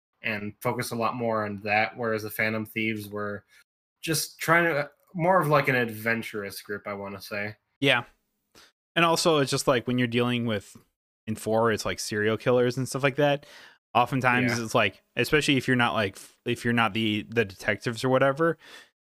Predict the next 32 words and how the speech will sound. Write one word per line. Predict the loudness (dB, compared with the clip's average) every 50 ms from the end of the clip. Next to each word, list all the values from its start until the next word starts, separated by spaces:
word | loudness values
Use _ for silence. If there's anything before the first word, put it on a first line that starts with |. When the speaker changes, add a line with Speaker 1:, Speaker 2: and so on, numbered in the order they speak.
| _ _ _ _ _ _ -2
Speaker 2:
you're | 0 2
really | 4 4 4 4 4 2
just | 0 -2 -2 0
waiting | 2 2 2 2 0 -2 -4
until | -4 -4 -2 -2 -2 -2 -2 -2
the, | -4 -4
until | -6 -6 -6 -8 -6 -2 0 0 0 0
the | -2 -4 -6 -6 -8 -12 -18 -6
killer | -2 0 0 2 0 0
makes | -2 -4 -4 -6 -8 -10
his | -8 -6
next | -8 -8 -6 -6
move. | -6 -6 -4 -4 -4 -6 -6 -10 -12 -16 -16 _ _ _ _ _ _ _ -4
So | -2 0
there's, | 0 0 -2 -2
like, | -2 -2 -2
times | -2 -2 -2 -2 -4
where | -4
you, | -4 -4 -4 -4
there's | -4 -4 -4 -4 -4 -4
just, | -4 -4 -4 -6 _ _ _ _ _ _ -6
there's | -4 -4 -4
just | -4 -6 -8 -8 -6
breaks, | -4 -2 -2 -2 -2 -4 -8 -10 -12 -14 _ _ _ _ _ _ _ _ _
and | -10 -8
you're | -8 -6
just | -6 -8 -6 -4
like, | -2 -2 -2 -4 _ _ -10
"They're, | -10 -10 -10 -12 -16 _ _ _ _ _ _ _ -14
they're | -10 -4
doing | -2 0 0 0 0 -2
stuff, | -4 -4 -4 -6 -6 -8 -16